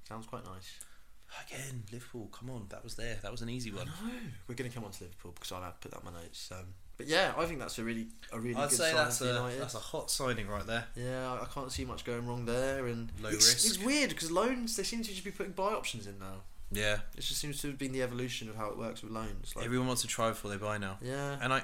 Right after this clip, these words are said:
Speaker 2: I like it.
Speaker 1: I like it too.
Speaker 2: 'Cause, 'cause transfer fees are so expensive, clubs really need to make sure they make the
Speaker 1: Yeah.
Speaker 2: right decision.
Speaker 1: Or, I also think there's a creative accounting part of it where you don't have to announce the transfer outlay until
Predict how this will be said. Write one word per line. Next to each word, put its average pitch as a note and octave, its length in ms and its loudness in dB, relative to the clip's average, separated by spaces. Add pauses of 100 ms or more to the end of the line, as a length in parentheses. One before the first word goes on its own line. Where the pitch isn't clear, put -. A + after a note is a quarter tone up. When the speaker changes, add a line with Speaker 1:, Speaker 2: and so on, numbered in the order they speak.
(140)
Speaker 2:
I C#3 100 0
like C#3 320 0
it. - 180 -8
Speaker 1:
I B3+ 120 0
like C4 220 0
it - 100 -4
too. A#3 240 2
Speaker 2:
'Cause, A#2 180 2 (240)
'cause - 140 -4
transfer C3 280 -2
fees A2 200 -2
are G#2+ 40 -4
so G#2+ 140 0
expensive, - 720 0 (380)
clubs - 380 2 (440)
really A2 260 2
need G2 160 -2
to G#2 100 -4
make E2 140 -4
sure G2+ 160 -2
they A#2 80 -4
make E3 160 -2
the E3 60 -2
Speaker 1:
Yeah. G3 100 0
Speaker 2:
right - 100 -4
decision. D3 400 2 (200)
Speaker 1:
Or, A#2 40 0
I A#2+ 40 2
also B2 180 0
think G#2+ 120 -4
there's F#2 140 -2
a - 40 -4
creative F2 280 -2
accounting D2+ 300 -4
part C2+ 280 -4
of - 60 -8
it D#2+ 100 -10 (180)
where D2 280 -6
you - 80 -8
don't D#2+ 100 -6
have - 100 -8
to - 120 -6
announce D2+ 280 -6
the E2+ 80 -6
transfer E2+ 340 -4
outlay D#2 240 -6
until E2 240 -8